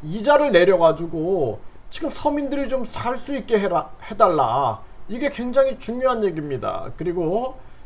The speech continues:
에, 지금 많은 서민들이, 에, 사금융, 에, 또 불법 사금융 쪽으로 몰려가고 있는데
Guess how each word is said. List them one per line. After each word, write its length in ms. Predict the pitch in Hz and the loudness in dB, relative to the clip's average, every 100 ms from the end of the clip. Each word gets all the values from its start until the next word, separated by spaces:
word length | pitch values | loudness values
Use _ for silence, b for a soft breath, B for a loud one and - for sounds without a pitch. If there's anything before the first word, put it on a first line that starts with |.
| b - | b 0
에, 280 | 156 160 156 | 2 2 0
지금 260 | - 226 | -4 -4
많은 640 | 208 151 185 247 247 247 220 | -4 -6 -4 -4 -4 -6 -6
서민들이, 880 | 240 233 233 220 220 185 233 339 - - - - - - | -4 -2 -2 -4 -2 -2 -4 -8 -12 -18 -20 -20 -16 -2
에, 380 | 143 139 139 135 | 2 2 2 -2
사금융, 840 | - - 269 202 - 202 220 - - - - | -6 -2 -2 -2 -2 2 2 0 -6 -12 -6
에, 320 | 147 135 131 | 0 0 0
또 100 | 127 | -4
불법 460 | 147 208 - 262 254 | -4 -6 2 2 2
사금융 920 | - - 233 226 220 175 190 254 - | -8 -10 -8 -4 -2 -2 -4 -6 -6
쪽으로 680 | 208 180 156 156 220 135 - B B | -4 -4 -2 2 2 2 -4 B B
몰려가고 1160 | 120 127 147 247 285 269 240 185 151 156 165 170 | -8 0 2 2 10 10 10 4 -4 -2 -2 -2
있는데 760 | 151 156 156 117 120 170 120 | -4 -4 -2 -2 -2 -2 -4